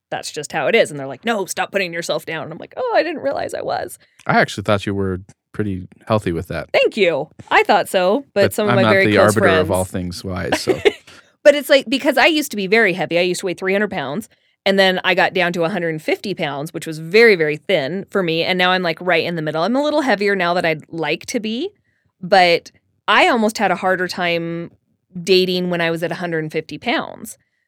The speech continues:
Speaker 1: because all of a sudden I was getting a ton of attention from guys, but I still wasn't finding connections with people. And
Speaker 2: So
Speaker 1: it
Speaker 2: you're saying that then the weight isn't the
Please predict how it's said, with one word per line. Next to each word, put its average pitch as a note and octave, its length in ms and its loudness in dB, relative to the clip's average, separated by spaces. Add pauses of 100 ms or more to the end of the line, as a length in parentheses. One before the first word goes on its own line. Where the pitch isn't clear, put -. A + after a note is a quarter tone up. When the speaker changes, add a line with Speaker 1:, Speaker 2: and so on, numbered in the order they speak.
(120)
Speaker 1:
because F#3 640 2
all G3+ 120 6
of G#3+ 80 4
a - 20 -2
sudden G3+ 160 0
I E3+ 60 2
was E3 80 -2
getting E3 240 -2
a C#3 60 -8
ton C4+ 600 2
of E3 120 -2
attention D3 480 -8
from D#3 220 -8
guys, C#3 520 -6 (160)
but G3+ 240 2
I G3+ 60 6
still C4+ 340 2
wasn't F#3 300 0
finding D3+ 260 -4
connections D3 540 -10
with B2+ 160 -12
people. C#3 500 -6 (560)
And F#3 640 2 (300)
Speaker 2:
So D#3 160 6
Speaker 1:
it C3 40 6
Speaker 2:
you're B2+ 140 2
saying A#2 280 0
that G#2+ 340 -4
then G2+ 140 -2
the G2 80 -2
weight G2+ 280 0
isn't G#2+ 360 -4
the A#2 160 -4